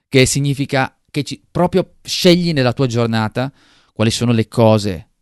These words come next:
da fare, le decisioni importanti, quelle che ti danno maggiore risultato.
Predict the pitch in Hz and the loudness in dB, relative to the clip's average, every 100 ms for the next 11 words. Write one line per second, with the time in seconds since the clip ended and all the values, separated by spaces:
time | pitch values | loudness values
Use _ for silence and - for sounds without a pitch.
0 | _ _ 101 101 110 95 80 - _ - | _ _ -12 -4 -4 -4 -6 -14 _ -6
1 | 113 113 110 113 110 135 120 101 - - | -2 -2 0 -2 0 0 0 -4 -10 -20
2 | - 135 127 127 120 - 143 120 - 180 | -8 -6 -4 -4 -2 -2 -4 -4 -4 -2
3 | 170 175 170 170 160 156 147 117 143 185 | -2 -6 -6 -6 -6 -6 -8 -6 -2 -2
4 | 170 131 110 104 - 92 69 - 62 | 0 -2 -4 -6 -6 -10 -10 -14 -20